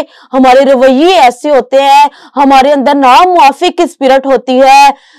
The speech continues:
तो इसका ये मतलब है कि खुदा हमारी दुआओं को नहीं सुनता। खुदा तब दुआओं को सुनता है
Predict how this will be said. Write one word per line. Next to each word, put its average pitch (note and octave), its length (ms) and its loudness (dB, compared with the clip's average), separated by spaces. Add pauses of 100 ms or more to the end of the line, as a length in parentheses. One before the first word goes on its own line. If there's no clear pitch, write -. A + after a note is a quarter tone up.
(140)
तो C4 80 -2
इसका C4 280 -2
ये B3+ 300 -2
मतलब A#3+ 520 -2
है C4+ 300 2 (240)
कि A#3+ 80 -2
खुदा - 400 0
हमारी A3+ 540 0
दुआओं G3+ 460 -2
को B3+ 440 0 (200)
नहीं A4+ 360 2
सुनता। F#3 480 -2 (360)
खुदा B3+ 320 0
तब D#4 380 -2
दुआओं D4+ 360 2
को D4+ 200 -6
सुनता C4+ 420 -4
है D4 480 0